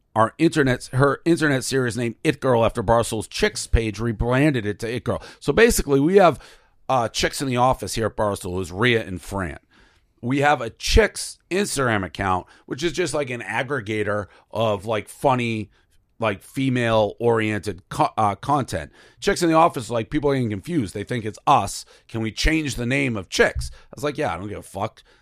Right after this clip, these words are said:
I had nothing to do with coming up with the name. I don't even know where it came from. I asked Paul Gaz, who did. He's like, "We had, like, five different things. This one was available." It Girl. This girl comes out of the clouds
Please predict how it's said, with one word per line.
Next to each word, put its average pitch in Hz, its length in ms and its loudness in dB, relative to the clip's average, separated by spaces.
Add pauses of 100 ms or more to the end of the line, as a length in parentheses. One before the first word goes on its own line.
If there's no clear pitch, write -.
(120)
I 123 120 4
had 131 160 4
nothing 117 220 -2
to 104 80 -6
do 101 80 0
with 101 100 -2
coming 107 240 -4
up 90 120 -8
with 82 100 -18
the 92 80 -4
name. 117 240 -2 (100)
I 180 60 6
don't 180 120 2
even 131 160 0
know 101 100 -4
where 85 100 -8
it - 80 -18
came 120 280 0
from. 110 320 0 (280)
I 131 100 4
asked 143 240 2
Paul 113 320 2
Gaz, 101 480 -4
who 101 280 -8
did. 110 160 -2
He's 107 120 -4
like, 101 160 -6
"We 107 80 -4
had, 104 160 -4
like, 95 220 -10
five 107 240 0
different 104 320 -10
things. 117 280 -2 (220)
This 98 160 -8
one 104 160 -2
was 101 120 -4
available." 113 520 2 (400)
It 170 200 2
Girl. 147 420 6 (180)
This 180 160 -2
girl 233 160 6
comes 180 220 0
out 131 120 0
of 87 60 -6
the 80 40 -12 (100)
clouds 135 760 0